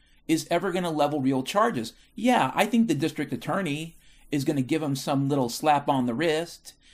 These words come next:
and I think he'll probably do some kind of shitty community service because at this point, Chicago is such a fucking joke when it comes to corruption that they kinda have to do fucking something. I mean, they just can't let him go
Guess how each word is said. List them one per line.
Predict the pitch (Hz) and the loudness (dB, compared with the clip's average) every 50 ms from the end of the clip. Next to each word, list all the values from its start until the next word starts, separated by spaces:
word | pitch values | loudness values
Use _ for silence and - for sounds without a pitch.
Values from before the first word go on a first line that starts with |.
| - _ - | -12 _ -4
and | 139 143 | -2 -2
I | 143 143 | -2 -2
think | 139 - 175 160 - | -2 -4 -4 -4 -2
he'll | - 151 135 | -2 -2 -2
probably | - - - 160 147 180 180 180 143 147 139 | -2 0 2 4 4 4 4 2 2 4 2
do | 127 127 143 | 4 4 4
some | 135 139 - 147 175 185 | 2 2 0 -4 -4 -4
kind | 180 175 139 127 | -4 -2 -2 -2
of | 127 | -2
shitty | - - - 156 147 147 139 139 | -4 -4 -4 -4 -4 -4 -4 -6
community | - - 143 139 131 117 110 101 | -6 -4 -2 -2 -2 -2 -2 -6
service | - - 160 160 180 - 139 156 160 - - - - _ - - - _ _ _ | -6 -4 -4 -4 -2 -2 -4 -4 -4 -8 -12 -14 -16 _ -20 -20 -20 _ _ _
because | 175 180 - 185 151 | -6 -4 -2 -2 -2
at | 165 156 | -4 -2
this | - 165 - - | -2 -2 -2 -4
point, | - - - 185 165 160 151 143 - - - - _ _ _ _ - | -6 -8 -4 -4 -2 -2 -2 -4 -6 -10 -14 -20 _ _ _ _ -10
Chicago | 139 - 170 151 - - 180 202 208 190 180 160 147 | -6 -6 -4 -4 0 2 4 4 4 4 4 2 2
is | 135 | 2
such | - 127 - | -2 -4 -4
a | - 143 | -4 -6
fucking | - 180 165 - 143 127 117 117 | -4 -4 -4 -2 -2 -2 -2 -2
joke | - 131 165 185 139 101 - - - - - - - - _ - | -2 0 0 0 0 0 -4 -8 -12 -20 -20 -20 -20 -20 _ -4
when | 135 131 | -4 -4
it | 117 - | -2 -4
comes | - 165 156 139 - | -4 -4 -4 -4 -4
to | - 131 | -6 -8
corruption | - - - 127 151 190 196 - - - 120 98 92 - - - _ - - | -6 -2 0 2 2 2 2 -2 -4 -4 -4 -4 -6 -10 -14 -20 _ -10 -8
that | 147 143 | -6 -4
they | 156 147 | -4 -4
kinda | - - 180 196 233 247 202 170 147 | -2 -2 -2 0 0 0 2 2 0
have | 139 143 196 214 - - | 2 2 2 2 2 0
to | - 139 | -4 -4
do | 135 151 131 | 0 0 0
fucking | - - - 170 160 - - 104 101 | 0 0 -2 -4 -2 -2 -4 -6 -6
something. | - - - 156 147 139 139 - - - - | -6 -4 -4 -2 -2 -4 -4 -6 -10 -12 -8
I | - 123 | -6 -4
mean, | 135 139 139 | -2 -2 0
they | 143 139 | 0 0
just | 143 180 175 - - | -2 -2 -4 -6 -10
can't | - - 180 175 175 - - - | -10 -6 -4 -4 -4 -4 -4 -2
let | 139 139 131 | 0 0 0
him | 117 113 110 104 | 0 -2 -4 -4
go | 135 160 180 160 127 120 101 110 113 | -2 0 2 2 4 2 2 0 -4